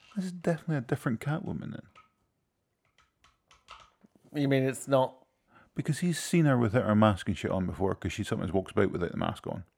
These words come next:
Speaker 2: Yeah.
Speaker 1: And at the end of this, when she does reveal that she's been Kit Kat all along,
Speaker 2: Mm-hmm.
Speaker 1: he's totally shocked, that it's her.
Speaker 2: Well, yeah, he's heartbroken.
Speaker 1: Yeah, so it's definitely a different Catwoman then.
Speaker 2: Yeah, I suppose,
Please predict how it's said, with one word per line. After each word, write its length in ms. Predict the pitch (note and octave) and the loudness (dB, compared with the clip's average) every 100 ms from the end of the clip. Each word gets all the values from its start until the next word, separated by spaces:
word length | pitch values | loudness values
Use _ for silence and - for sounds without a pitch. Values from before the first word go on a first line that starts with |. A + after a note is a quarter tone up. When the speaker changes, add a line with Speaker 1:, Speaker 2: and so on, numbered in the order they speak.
| _ | _
Speaker 2:
Yeah. 280 | - C#3 A#2+ | -2 4 4
Speaker 1:
And 80 | G#2+ | 4
at 160 | A2 - | 2 2
the 140 | A2 | 2
end 120 | C3+ C#3+ | 2 2
of 60 | |
this, 240 | G2+ F#2+ - | 2 0 2
when 160 | A2 | 2
she 120 | F#2 G#2 | 2 2
does 160 | A2 | 2
reveal 480 | F#2+ E2+ G#2 G2 E2+ D2+ _ - _ | 2 2 4 4 0 -8 _ -20 _
that 100 | E2 | -14
she's 140 | - F2+ | -8 -4
been 220 | F#2 E2+ | -4 -4
Kit 180 | - - | -6 -4
Kat 140 | F#2+ | -2
all 160 | F#2 F2+ | 0 2
along, 240 | G#2 C2+ - | 2 0 -6
Speaker 2:
Mm-hmm. 260 | - D3 A2+ A2 _ - | -8 -6 -6 -10 _ -10
Speaker 1:
he's 120 | A#2 | -10
totally 320 | - D3+ A#2 | -4 0 0
shocked, 420 | G#2 C#3+ - - - _ _ _ _ _ - | 2 0 0 -6 -20 _ _ _ _ _ 2
that 100 | G2+ | 2
it's 140 | - | 2
her. 300 | C3 A2+ D#2+ - | 0 0 -2 0
Speaker 2:
Well, 120 | F#3 | 4
yeah, 60 | |
he's 140 | E3 C#3 | 4 4
heartbroken. 540 | F3+ E3+ A#2+ A#2 G#2 - | 2 2 2 0 -4 -4
Speaker 1:
Yeah, 180 | C#3+ B2 - _ | 2 2 0 _
so 120 | - | -2
it's 120 | D#3+ - | -2 0
definitely 420 | - D#3 D#3 C#3 | -2 0 0 0
a 40 | |
different 540 | B2 C#3 - C#3 - - | 0 -2 0 -4 -4 -4
Catwoman 460 | D3+ C#3+ - D2 | -2 0 -4 -6
then. 80 | - | 0
Speaker 2:
Yeah, 80 | E4 | 2
I 40 | |
suppose, 260 | - - A#2+ | 2 0 -4